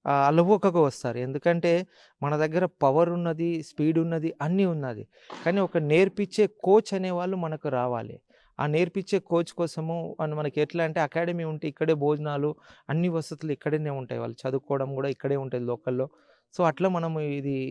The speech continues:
ఏర్పాటు చేసుకోవచ్చు. ఇది మన జిల్లాలో రేపు బాక్సర్స్ అంటే ఒక కొత్త బాక్సర్, కొత్త యువకులకు ఇది ఒక మంచి ఆదరణ అన్నమాట.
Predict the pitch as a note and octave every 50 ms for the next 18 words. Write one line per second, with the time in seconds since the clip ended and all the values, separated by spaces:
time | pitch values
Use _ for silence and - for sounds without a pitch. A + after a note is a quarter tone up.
0 | C#3 B2 A#2+ B2+ C3 - - D#3+ D3+ D3 C#3 - E3+ D#3+ C#3 - D#3+ D#3 - -
1 | - D3+ C3+ - F3+ G#3+ A3+ _ _ - - _ - E3 F#3 G3+ A#3+ A3+ G#3 G3+
2 | G3 F3+ C#3 A#2 D3 D#3 E3+ F#3 G3+ G#3 G#3 G3+ G3+ G3+ G3 - - - D#3 D3
3 | D3 C#3+ C3 C#3 D#3+ F3+ G3+ F#3+ - F3+ D3+ D3 E3+ F3 _ _ _ _ _ -
4 | - B2 C#3+ D#3+ E3+ - - - G3 G3+ F3+ - - - - D#3 D#3 D#3+ D#3 F#3
5 | F#3+ E3 - - - - F3+ F3 - G3 G3 F3 E3+ E3+ E3 - - E3 D3+ C#3+
6 | - - D#3 D3 - - D#3 D3+ D#3+ E3+ F3+ F3 - F3 F3 E3+ - - F3 G3
7 | G#3+ _ _ _ _ _ _ - F3+ F3+ G#3 G3 F#3 - F#3 E3+ D3+ D3 D#3 F#3
8 | A3 A3+ G#3+ - A3+ A3 G3 F3+ E3+ E3 D#3 D#3 - - - C#3 D3 D#3 D3+ D#3
9 | D#3 D3 C#3 C3+ B2+ B2 A#2 A2+ A2+ A2+